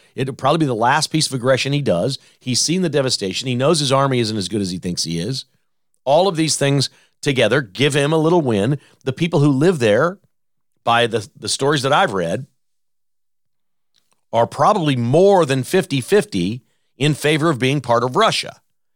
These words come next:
They still them, see themselves as Russian and Russian Orthodox. Zelensky, by the way,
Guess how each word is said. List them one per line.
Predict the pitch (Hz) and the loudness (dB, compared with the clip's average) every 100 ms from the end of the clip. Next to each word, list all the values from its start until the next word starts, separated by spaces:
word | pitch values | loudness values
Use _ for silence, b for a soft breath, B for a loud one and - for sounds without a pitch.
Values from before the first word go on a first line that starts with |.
| _ _ _ | _ _ _
They | 143 | 0
still | 180 - 175 | 0 0 0
them, | 175 175 | 2 0
see | - - - 185 | 0 -2 -2 0
themselves | 165 123 131 127 | 0 0 0 -2
as | 117 | -4
Russian | 107 135 131 151 202 b b b | 0 0 0 -2 -4 b b b
and | 151 127 | -4 0
Russian | 131 147 | 0 0
Orthodox. | 170 214 113 78 58 - - - _ _ _ _ _ _ _ _ _ _ _ _ _ _ _ _ 127 | 0 0 -2 -6 -12 -14 -18 -18 _ _ _ _ _ _ _ _ _ _ _ _ _ _ _ _ -10
Zelensky, | 120 131 185 202 143 | -4 0 0 0 -2
by | 120 110 | 2 2
the | 95 | 2
way, | 87 82 95 135 | 0 0 -2 -4